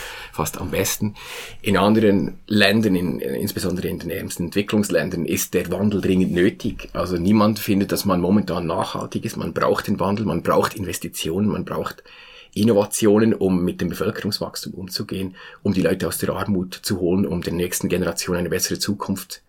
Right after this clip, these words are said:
zu offerieren. Und da braucht es eben eine Dynamik. Und, äh, die Regulierung muss entsprechend auch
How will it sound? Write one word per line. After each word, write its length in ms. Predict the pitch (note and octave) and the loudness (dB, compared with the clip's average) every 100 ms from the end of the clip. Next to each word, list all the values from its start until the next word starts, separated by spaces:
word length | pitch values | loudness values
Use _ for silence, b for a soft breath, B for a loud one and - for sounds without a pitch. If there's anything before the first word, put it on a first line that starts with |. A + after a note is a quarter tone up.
| b b | b b
zu 140 | - F#2 | -2 0
offerieren. 440 | - F2+ F2+ F#2+ | 0 0 0 0
Und 220 | - E2 | -4 -2
da 140 | F#2+ G2+ | 0 0
braucht 320 | F#2+ F#2 - | 2 0 0
es 80 | - | -2
eben 200 | F#2 F#2 | -2 -2
eine 140 | F#2 | -2
Dynamik. 760 | F2+ F#2 F2 G2 F2 - - B B B B B _ - | 0 0 0 0 0 -4 -12 B B B B B _ -2
Und, 320 | G2 F#2 G2 | -2 0 2
äh, 240 | F#2 F2 - _ _ _ - | 2 0 -6 _ _ _ -4
die 60 | G2+ | 0
Regulierung 520 | G2 F#2+ G#2 B2 G#2+ | 0 2 4 4 4
muss 180 | F#2 G2+ | 2 -2
entsprechend 640 | F2 - F#2+ - G#2 - | -4 -2 -2 -2 -4 -2
auch 340 | F#2 - - | -2 -2 -4